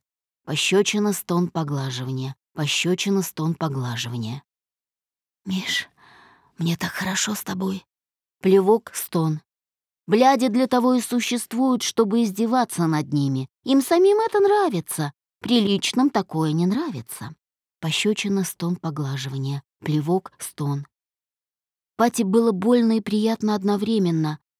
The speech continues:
Она полностью расслабилась и позволила ему делать с собой всё, что он захочет, и как захочет. Чувствовала в этот момент свою власть над ним.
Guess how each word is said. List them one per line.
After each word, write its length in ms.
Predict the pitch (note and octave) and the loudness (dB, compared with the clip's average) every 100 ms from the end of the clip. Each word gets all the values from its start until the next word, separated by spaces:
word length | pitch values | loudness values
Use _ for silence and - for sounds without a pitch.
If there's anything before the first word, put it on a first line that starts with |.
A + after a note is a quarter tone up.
| _ | _
Она 320 | F#3 A3 A3+ | 2 4 4
полностью 580 | A3+ A#3+ A3+ A3 - A3 | 4 2 4 0 0 2
расслабилась 720 | G#3+ G#3 A#3+ B3 A3 A3+ A3 - - | 2 0 2 2 4 2 0 -4 -10
и 80 | G#3+ | -4
позволила 520 | A3+ G3+ A3+ A#3+ A3+ | -2 0 2 4 4
ему 200 | A#3 A3+ | 2 2
делать 340 | F3+ A#3 A3 | 4 2 2
с 60 | - | 0
собой 300 | A3 G3+ A3+ | -2 0 0
всё, 220 | - A#3+ | 0 -2
что 180 | - A3+ | 0 0
он 100 | A3 | 0
захочет, 560 | A3 - A3 F#3 D#3 - _ | -2 -2 -2 0 -4 -10 _
и 120 | - | -10
как 280 | - - C4 | -4 -2 -2
захочет. 720 | F#3 D#3+ - D3 - C#3 - _ _ _ | -4 -8 -6 -8 -6 -10 -14 _ _ _
Чувствовала 640 | - C4+ - A#3+ A#3+ A#3 A3 - | 0 0 2 2 4 2 0 -2
в 60 | |
этот 240 | A3 A#3 A3 | 0 0 -2
момент 400 | A3 A#3 A#3+ - | 0 2 0 -2
свою 320 | G3 A3 A3+ | 0 2 2
власть 460 | G3 G#3 A#3+ A#3+ A#3 | 2 2 2 0 -2
над 200 | A#3 G#3+ | -2 2
ним. 300 | A#3 G3+ | 2 2